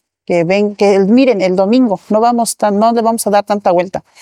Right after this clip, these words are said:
El domingo yo convoco a una asamblea y ya si el pueblo dice, pues,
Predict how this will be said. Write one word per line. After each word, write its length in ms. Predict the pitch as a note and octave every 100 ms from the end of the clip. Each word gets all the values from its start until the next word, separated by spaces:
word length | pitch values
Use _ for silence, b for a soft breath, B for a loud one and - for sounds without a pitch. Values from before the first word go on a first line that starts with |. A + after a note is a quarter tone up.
| B B B _
El 120 | F3+
domingo 380 | F#3 F#3+ B3 B3+
yo 160 | A3
convoco 440 | A3 G3+ G3 G3+ G3
a 40 |
una 200 | F#3+ G3
asamblea 600 | F#3 - E3 E3+ F#3 A#3 E4 b b b b _
y 140 | F#3+
ya 160 | F3 G#3
si 260 | - A3
el 540 | G3 F3+ E3 D#3+ D#3+ E3 -
pueblo 320 | A3 G#3+ G#3
dice, 1080 | F3 G3 - G#3+ F3+ F3 E3+ E3+ E3+ E3+ F3 -
pues, 560 | F3 E3 - - -